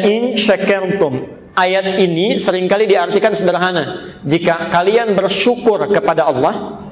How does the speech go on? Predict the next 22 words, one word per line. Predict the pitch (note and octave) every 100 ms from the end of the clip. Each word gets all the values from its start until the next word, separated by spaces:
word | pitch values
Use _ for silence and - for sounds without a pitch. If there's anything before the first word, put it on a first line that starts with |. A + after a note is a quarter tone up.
| -
ya. | D3+ - - - - - - - - - - - - - - -
Jika | C3+ D3 G3 A3 A3+ A3+
kalian | F#3+ F#3 G#3+ G#3
bersyukur. | F#3+ F#3+ - A3 F3+ C3+ -
Ingat, | C4+ C#4 - - - - -
tadi | F#3+ A3
kita | B3+ A#3
sudah | G3+ G3+
belajar | G#3 A3+ F#3 F#3
apa | G3+ C4+
itu | A#3 A3
syukur, | A#3+ A3 F#3+ C3+ - -
ya |
kan? | F3 D#4+ - - - - - -
Jika | D#3+ G#3
kalian | A3+ A#3 C#4 B3 G3+
berterima | F#3+ G3+ F#3 F3 F3+
kasih | G#3 - D3 C#3
pada | G3 G3 G3
nikmat | G3 G3 A3+ - G3+
yang | G3
diberikan, | G3+ F3+ A3 C4 -